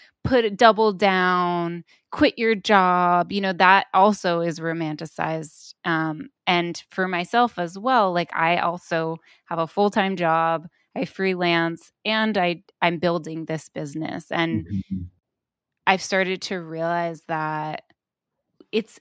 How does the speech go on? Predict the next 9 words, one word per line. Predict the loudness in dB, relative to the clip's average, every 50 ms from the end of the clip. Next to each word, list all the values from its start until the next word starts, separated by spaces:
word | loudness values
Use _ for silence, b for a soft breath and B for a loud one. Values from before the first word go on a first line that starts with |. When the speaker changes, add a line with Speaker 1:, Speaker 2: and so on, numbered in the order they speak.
| _ -6 _
Speaker 1:
important | -2 -2 -2 -6 -8 -6 -4 -4 -4 -4 -6 -8 -8 -8 -10
to | -10 -8 -8 -8 -8 -10 -12 -10
normalize | -8 -6 -4 -4 -4 -4 -6 -6 -6 -4 -4 -4 -4 -4 -6
and | -8 -8 -8
celebrate | -10 -6 -4 -4 -2 0 -2 -2 -2 -4 -6 -6 -4 0
that, | -2 0 0
like, | -2 -4 -4 0
whatever | 2 2 2 4 2 2 2 2 -2 -2 -2
way | -2 -2 0 0 2 2 2 0 0 -2 -4